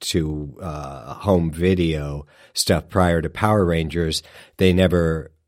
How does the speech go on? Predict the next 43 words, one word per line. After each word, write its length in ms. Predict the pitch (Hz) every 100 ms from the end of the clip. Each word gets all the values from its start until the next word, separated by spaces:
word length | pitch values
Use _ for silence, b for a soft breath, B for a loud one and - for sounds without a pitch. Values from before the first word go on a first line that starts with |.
| -
would 260 | 98 95 82
use 480 | 120 120 95 87
because 480 | - 85 - 92 80
my 160 | 87 82
themes 520 | - 95 87 82 -
were 320 | 85 80 76 _ _
way 600 | 92 117 135 151 143 120
different 500 | 87 85 - 82 -
than 420 | - 82 90 87 85
what 320 | 98 90 82
they 100 | 82
were 140 | 80
used 340 | 82 82 - -
to 80 |
dealing 420 | 80 110 110 90 80
with. 180 | 76
They 100 | 82
were 140 | 80 82
used 280 | 82 80 -
to 60 |
very 220 | 80 82
simple, 600 | 80 - 131 107 - 95 92
safe, 800 | - - 104 92 85 85 - _ b b b b
Barney-like 800 | - 95 92 90 80 78 76 71
stuff. 560 | - - 80 71 - - b b b b b
And 380 | 95 82 78 -
I 140 | 92
was 180 | 85 82
doing 320 | - 90 85
these 260 | 80 76 76 85
really 340 | 104 90 80
high 320 | 71 87 82
energy 480 | 80 80 80 76 78
themes 640 | - 123 107 90 85 73
for 480 | - 92 78 76 76
no 160 | 80 110
matter 240 | 101 82
what 200 | 78 80
the 60 | -
show 260 | - 196 123
was. 260 | 76 71
It's 220 | 82 -
just 320 | - 73 -